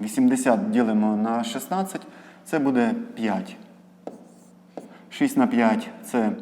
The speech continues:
тридцять, нуль пишемо, три запам'ятовуємо, один на п'ять — це п'ять, плюс три — це вісім. Віднімаємо.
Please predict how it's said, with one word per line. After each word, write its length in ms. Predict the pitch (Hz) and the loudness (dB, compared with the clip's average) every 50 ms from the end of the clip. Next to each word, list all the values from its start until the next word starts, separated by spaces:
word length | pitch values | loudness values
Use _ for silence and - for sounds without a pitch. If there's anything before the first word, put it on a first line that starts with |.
| - - - - - - - | -12 -16 -18 -20 -20 -20 -8
тридцять, 500 | - - 123 147 135 - - 202 196 196 - - | -2 0 0 0 0 0 -2 -2 -2 -4 -6 -2
нуль 160 | - 123 127 120 | 0 0 0 0
пишемо, 500 | 104 - 117 110 - - 110 107 107 107 | 0 -2 -2 -2 0 0 0 0 0 0
три 180 | 107 - 113 | 0 0 0
запам'ятовуємо, 840 | 104 110 110 110 107 107 107 107 127 127 131 139 151 156 - 185 175 - - - - - | 0 0 0 2 2 2 2 2 0 0 2 2 0 0 0 -2 -4 -6 -12 -16 -12 -6
один 320 | 120 120 117 127 123 117 | -4 0 2 4 4 4
на 100 | 113 117 | 4 2
п'ять — 360 | 113 117 117 113 110 104 - - | 2 0 2 2 2 0 -2 -4
це 100 | 110 104 | -8 -8
п'ять, 440 | 107 - 113 127 131 156 185 - - - - - - - - | -6 -2 2 4 4 4 4 0 -6 -12 -16 -18 -16 -8 -4
плюс 180 | 110 113 107 110 | -4 -4 -4 -4
три — 260 | - - 123 135 143 | -4 -2 0 0 0
це 200 | 135 - 127 117 | 0 -2 0 0
вісім. 420 | 107 104 101 98 - 101 98 98 - - - - - - - - - - - - - - | 0 0 -2 -4 -6 -8 -8 -8 -10 -12 -14 -18 -20 -20 -20 -20 -20 -20 -20 -20 -16 -2
Віднімаємо. 720 | 113 131 139 131 120 107 98 98 98 101 110 135 165 190 | 0 2 4 4 4 4 2 0 0 0 0 0 0 -2